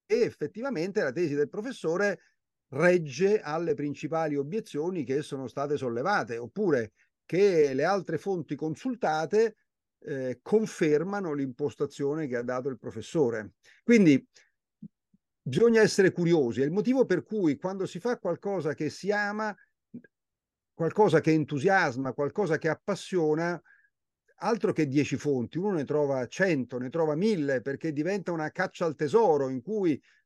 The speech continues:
messo giù il primo libro, guardo il secondo video, faccio la terza intervista, eh, guardo il quarto film, vedo tutta una serie di fonti, non necessariamente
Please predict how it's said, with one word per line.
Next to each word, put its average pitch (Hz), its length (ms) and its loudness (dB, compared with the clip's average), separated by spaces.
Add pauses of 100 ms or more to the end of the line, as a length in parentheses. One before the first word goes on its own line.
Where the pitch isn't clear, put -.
(120)
messo 175 340 -4
giù 175 280 -4
il 143 100 -2
primo 175 240 -2
libro, 190 420 0
guardo 160 300 -2
il 151 100 -6
secondo 160 460 -4
video, 180 640 4 (200)
faccio 175 320 -8
la 156 120 0
terza 175 340 0
intervista, 160 960 -2 (300)
eh, 147 420 -2
guardo 160 880 0
il 151 180 -12
quarto 175 340 -2
film, 156 640 2 (540)
vedo 185 420 4
tutta 269 280 0
una 196 120 4
serie 208 220 6
di 175 100 2
fonti, 151 540 -2
non 294 260 -2
necessariamente 196 1040 0